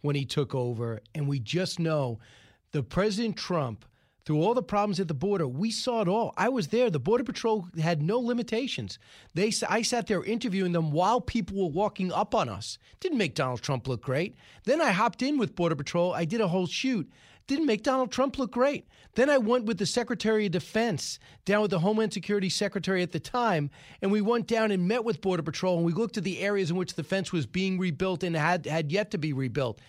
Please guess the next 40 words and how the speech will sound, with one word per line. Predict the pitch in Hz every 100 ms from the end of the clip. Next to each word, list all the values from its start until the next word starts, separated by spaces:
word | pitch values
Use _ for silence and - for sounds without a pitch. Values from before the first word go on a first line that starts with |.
| - - -
It | 185
did | - 269 330
not | 277 247
make | 196 220 -
the | 208
administration | 196 214 - 196 -
look | 196 -
great, | 254 262
but | 175
it | 156 -
said, | 202 143
"This | 185 -
is | 254
what | 170 208
we're | 185
doing. | 160 131 269 190 165 160 - - _
If | 180 160
you | 254
wanna | 339 294 196
go, | 233 247
you | 202 220
can | 226 190
go. | 147 240 202
If | 214
you |
wanna | 320 233
talk | - 254 254 -
to |
our | 196
guys, | 190 214 170
you | 175
can | 170
talk | 185 220 -
to | 160
'em." | 117 - - -
Now | 175 247
the | 262
Border | 151 202 190
Patrol | 165 - 180
can't | - - 214 247 233 -